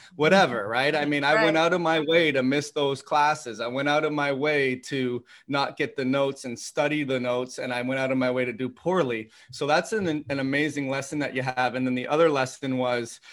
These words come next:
Speaker 2: as far as having someone else b-, believe in you and, and have that resonate and really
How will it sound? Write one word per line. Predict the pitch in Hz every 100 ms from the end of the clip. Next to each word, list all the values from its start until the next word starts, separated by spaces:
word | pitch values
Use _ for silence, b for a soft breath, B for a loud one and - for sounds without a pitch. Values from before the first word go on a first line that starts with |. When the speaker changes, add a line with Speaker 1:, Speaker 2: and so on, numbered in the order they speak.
| B -
Speaker 2:
as | - -
far | 147 139 135
as | -
having | 139 127 127
someone | - 135 131 123
else | 131 - -
b-, | 123 135 - 123
believe | 139 135 139 151 143
in | 147 131
you | 127 120 120 B B -
and, | 131 120 -
and | 127 123
have | 139 139 139
that | 123 123
resonate | 135 139 143 135 127 123
and | 117 120
really | 143 135 131 127